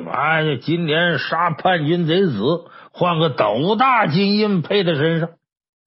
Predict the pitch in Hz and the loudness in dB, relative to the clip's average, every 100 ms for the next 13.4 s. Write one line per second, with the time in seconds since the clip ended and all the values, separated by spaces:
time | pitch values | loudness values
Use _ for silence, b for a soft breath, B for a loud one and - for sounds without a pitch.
0 | _ - 87 151 226 _ B B B 320 | _ -12 -6 -6 -8 _ B B B 0
1 | 277 185 254 254 330 240 131 143 113 - | 2 2 0 2 2 2 2 0 -2 -6
2 | _ _ _ _ _ _ _ _ _ _ | _ _ _ _ _ _ _ _ _ _
3 | _ _ _ _ - 117 135 117 113 117 | _ _ _ _ -2 0 2 0 0 -2
4 | 120 113 - 107 104 98 85 101 - - | -2 -6 -4 -4 -2 -2 -4 -8 -10 -2
5 | 156 202 151 180 180 180 190 160 127 156 | 0 2 2 2 0 0 2 2 2 0
6 | 208 180 - 151 B B B - 180 175 | 0 0 -2 -6 B B B -6 -2 -2
7 | - 190 160 170 160 139 202 147 - - | -2 -4 -2 0 0 2 2 0 -8 -14
8 | - _ _ _ _ 123 131 185 202 208 | -16 _ _ _ _ -2 2 2 2 2
9 | 202 180 190 165 - 196 127 82 147 147 | 2 4 2 0 0 0 0 0 -2 0
10 | 160 101 95 - b b - 160 214 170 | -2 -2 -6 -10 b b -2 0 2 2
11 | 226 180 147 208 214 - 202 196 85 78 | 0 2 2 2 2 2 0 2 0 0
12 | 151 B - 208 160 196 185 208 190 123 | -2 B -2 0 2 2 4 2 2 2
13 | 160 170 165 | 0 0 -2